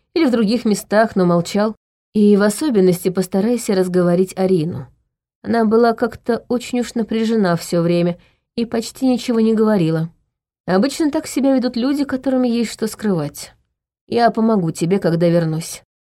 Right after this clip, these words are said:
Хочу поговорить с подругой Сергея, но сначала попытаюсь получить доступ к его медкарте. Вроде бы препарат, показанный или иным,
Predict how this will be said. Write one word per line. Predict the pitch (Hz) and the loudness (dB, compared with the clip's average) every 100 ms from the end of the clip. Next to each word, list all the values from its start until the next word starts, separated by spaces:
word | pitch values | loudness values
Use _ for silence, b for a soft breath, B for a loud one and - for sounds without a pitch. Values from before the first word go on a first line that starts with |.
| _ - | _ -6
Хочу | 180 202 185 | -2 0 0
поговорить | 185 185 190 180 160 | 0 2 2 2 0
с | - | -2
подругой | 170 170 170 | 0 0 -2
Сергея, | 170 175 185 269 208 165 | -2 -2 -2 0 2 2
но | 170 185 180 B | 2 0 -2 B
сначала | - 208 208 - 269 262 | -4 -2 0 0 0 0
попытаюсь | 240 208 208 226 233 220 | -2 -4 -4 -2 -2 -2
получить | - 208 202 - 202 175 | -2 0 0 -2 -2 0
доступ | 202 202 214 185 | 0 0 -2 -4
к | - | 0
его | 190 185 185 | 2 2 0
медкарте. | 190 180 185 160 - 170 170 _ _ _ _ _ - | -2 -2 -2 -4 -4 -6 -6 _ _ _ _ _ 0
Вроде | 175 190 190 180 | 4 6 4 4
бы | 175 | 2
препарат, | 170 175 175 165 185 202 | 2 0 0 0 0 -2
показанный | 165 185 185 175 175 | -2 2 2 4 2
или | 180 170 170 | 4 4 4
иным, | 165 202 | 4 0